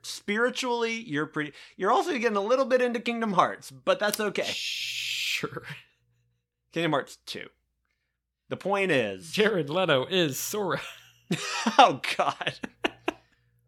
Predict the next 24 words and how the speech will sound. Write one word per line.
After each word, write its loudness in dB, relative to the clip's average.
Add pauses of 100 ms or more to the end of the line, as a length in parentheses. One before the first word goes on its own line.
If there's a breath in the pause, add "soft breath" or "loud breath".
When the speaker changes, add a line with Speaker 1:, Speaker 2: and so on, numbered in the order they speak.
(280)
Speaker 1:
Although 8
he 8
probably 8
has 6
said 4
to -6
someone, -2 (120)
"I'm 0
beginning 0
to 2
have -2
these -6
weird -6
thoughts 0
lately. -10
I -6
wonder -2
if -4
any -2
of -6
this -8
is -14
for -12
real -4